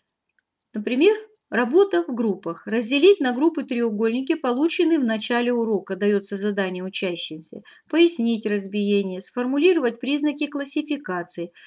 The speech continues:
записать две схемы со сх-, схематичным изображением различных видов треугольников и названиями их сторон. После чего проводится открытый тест с сопоставлением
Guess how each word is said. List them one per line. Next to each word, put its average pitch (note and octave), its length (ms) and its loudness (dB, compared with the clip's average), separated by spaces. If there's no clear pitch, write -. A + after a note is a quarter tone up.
записать B3+ 600 2
две A#3 160 -2
схемы C#4+ 440 4
со G#3+ 200 -4
сх-, - 160 -18
схематичным C#4 840 0
изображением A3+ 800 0
различных G#3+ 640 -4
видов G3 380 -4
треугольников G3+ 720 -2
и A3 100 -2
названиями A#3 760 2
их - 460 -4
сторон. F3 560 -4
После F#4 280 2
чего C#4+ 300 -2
проводится C#4 640 -4
открытый D4+ 540 -2
тест G3 260 -2
с - 60 -18
сопоставлением A#3+ 960 0